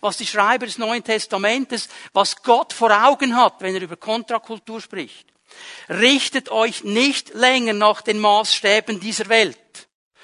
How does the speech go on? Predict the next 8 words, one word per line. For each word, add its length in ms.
sondern 380
lernt 500
in 140
einer 220
neuen 480
Weise 540
zu 280
denken.“ 600